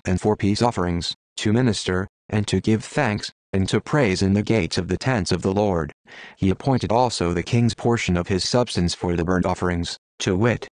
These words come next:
for the morning and evening burnt offerings, and the burnt offerings for the Sabbaths, and for the new moons, and for the set feasts, as it is written in the law of the Lord. Moreover he commanded the people that dwelt in Jerusalem to give the portion of the priests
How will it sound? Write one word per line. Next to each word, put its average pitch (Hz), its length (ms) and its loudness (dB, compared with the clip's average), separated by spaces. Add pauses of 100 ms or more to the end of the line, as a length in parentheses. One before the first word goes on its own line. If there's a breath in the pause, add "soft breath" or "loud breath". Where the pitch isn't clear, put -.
(140)
for 110 220 2
the 104 100 4
morning 101 400 2
and 104 100 2
evening 104 300 2
burnt 92 220 2
offerings, 90 500 -2 (220)
and 98 180 2
the 90 80 2
burnt 95 220 2
offerings 85 440 2
for 92 200 0
the 98 80 4
Sabbaths, 113 540 0 (200)
and 92 180 0
for 92 160 -2
the 98 120 2
new 117 180 2
moons, 113 380 2 (240)
and 92 160 0
for 95 160 0
the 98 100 0
set 127 260 0
feasts, 117 460 -2 (200 loud breath)
as 101 200 0
it 87 60 0
is 90 140 -2
written 104 300 2
in 87 120 0
the 92 100 0
law 104 260 2
of 85 80 0
the 90 100 0
Lord. 80 340 0 (420 loud breath)
Moreover 110 600 2
he 110 100 0
commanded 113 500 2
the 95 100 -2
people 139 340 0
that 90 180 -2
dwelt 104 320 2
in 92 100 2
Jerusalem 90 600 0
to 101 120 -2
give 95 240 0
the 98 120 0
portion 139 420 0
of 90 100 -2
the 95 120 2
priests - 420 -2